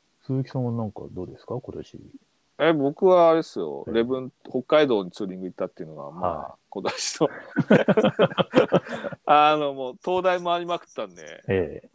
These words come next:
Speaker 2: 北海道もね、過去な-、何、一-、二、三周してるんですけど、
Speaker 1: うんうん。
Speaker 2: もういいだろうと思ったんですけど、灯台をまた回るようになって、
Speaker 1: うんうん。
Speaker 2: また沿岸部回らなきゃいけなかったから、また一周しちゃいましたけど。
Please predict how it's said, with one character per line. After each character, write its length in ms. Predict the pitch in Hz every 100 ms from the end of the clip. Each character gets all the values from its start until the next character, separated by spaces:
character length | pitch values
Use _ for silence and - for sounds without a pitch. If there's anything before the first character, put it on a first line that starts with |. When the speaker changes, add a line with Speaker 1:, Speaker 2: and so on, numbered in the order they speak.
| 117
Speaker 2:
北 140 | 151
海 220 | - 240
道 140 | 226 135
も 200 | 117 107
ね、 200 | 104 101
過 160 | - -
去 100 | 127
な-、 220 | 131 -
何、 280 | 139 165 208 190 -
一-、 300 | 156 - -
二、 180 | 165 185
三 240 | - 302
周 140 | 311 320
し 60 |
て 80 | -
る 40 | 226
ん 20 |
で 40 |
す 40 | -
け 100 | 92
ど、 280 | 90 85 -
Speaker 1:
う 40 |
ん 40 | 98
う 20 |
ん。 340 | 78 80 78 101 _ - _
Speaker 2:
も 220 | 156 220
う 60 | 196
い 60 |
い 40 | 226
だ 100 | 226
ろ 60 |
う 40 | 165
と 60 |
思 100 | 123
っ 20 | 131
た 100 | 113
ん 20 |
で 60 |
す 60 | 208
け 60 | -
ど、 60 | 147
灯 200 | - 233
台 280 | 233 214 202
を 180 | 196 190
ま 140 | 185
た 100 | 180
回 240 | 175 175 175
る 60 |
よ 60 | 175
う 20 |
に 40 |
な 60 | 120
っ 40 |
て、 400 | - - 73 67 - _
Speaker 1:
う 40 |
ん 80 | 85
う 20 | -
ん。 20 |
Speaker 2:
ま 100 | 160
た 120 | 175
沿 220 | 170 202
岸 160 | 220 214
部 100 | 147
回 80 | 113
ら 160 | 117
な 100 | 135
き 60 | 127
ゃ 20 |
い 40 | 92
け 60 |
な 100 | 92
か 60 | 95
っ 40 |
た 120 | 98 -
か 80 |
ら、 60 | 78
ま 120 | 92
た 100 | 120 165
一 80 |
周 120 | - 160
し 60 |
ち 60 | 170
ゃ 40 |
い 40 | 151
ま 80 |
し 40 | 147
た 80 | 107
け 80 |
ど。 200 | 78 82